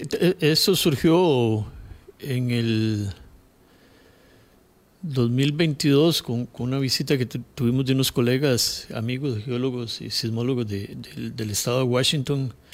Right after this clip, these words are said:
eh, donde comenzamos a hablar de la posibilidad de hacer, eh, investigaciones conjuntas. Entonces ahí fue donde, donde yo había conocido de, de un experimento muy lindo que se hizo en, en, al sur de Los Ángeles, en Long Beach,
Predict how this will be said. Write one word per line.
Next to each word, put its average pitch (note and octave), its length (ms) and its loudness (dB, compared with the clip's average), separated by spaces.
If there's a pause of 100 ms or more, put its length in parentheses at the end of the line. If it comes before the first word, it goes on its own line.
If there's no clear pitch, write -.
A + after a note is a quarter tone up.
(680)
eh, G#2 920 -4 (140)
donde A#2 360 -2
comenzamos C3 520 0
a - 20 4
hablar E3 220 4
de D#3+ 100 2
la B2 80 0
posibilidad B2+ 380 0
de - 20 2
hacer, D#3 380 2
eh, A#2 400 -6
investigaciones A#2 680 -2
conjuntas. C3 680 -4 (800)
Entonces B2 280 -2
ahí A#2 120 0
fue C#3 160 2
donde, C#3+ 220 2
donde A2 840 -2 (160)
yo A#2+ 120 0
había C#3 140 4
conocido D3+ 640 4
de, B2 260 -2
de A#2 100 -4
un B2+ 140 -2
experimento C3+ 720 0
muy B2+ 300 0
lindo C#3+ 300 2
que A#2 100 -4
se B2 120 0
hizo B2+ 280 2
en, B2+ 140 -2
en, A2+ 220 -6
al G#2+ 120 -4
sur B2+ 180 0
de C#3+ 120 2
Los A#2+ 160 2
Ángeles, B2 560 0
en A2+ 200 -2
Long B2+ 160 2
Beach, C#3+ 320 2